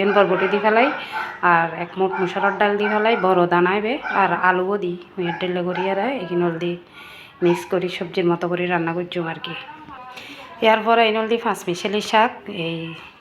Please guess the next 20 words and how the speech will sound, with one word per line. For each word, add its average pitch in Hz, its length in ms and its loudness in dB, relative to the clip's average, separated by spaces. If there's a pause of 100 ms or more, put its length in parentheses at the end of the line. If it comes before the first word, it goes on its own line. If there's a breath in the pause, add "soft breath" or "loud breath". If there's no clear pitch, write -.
(300 loud breath)
ইসা 180 180 -4
শুটকি 202 280 -8
দি 208 100 0
ফেলাই, 214 260 0 (400)
লাল 170 180 -2
লাল 165 200 -6
শুটকি 180 360 -8
বে, 190 140 -4
ইসা 185 200 -4
শুটকি 190 320 -10
বে, 190 80 -6 (160)
তারপর 170 260 -8
মুসুরের 185 340 -2
ডাল 196 180 -4
দিয়ে 202 180 -2
এক - 140 -12
মুঠ, 254 160 -4 (640 loud breath)
আর 185 100 2
হল 202 160 2
দিয়ে 208 120 4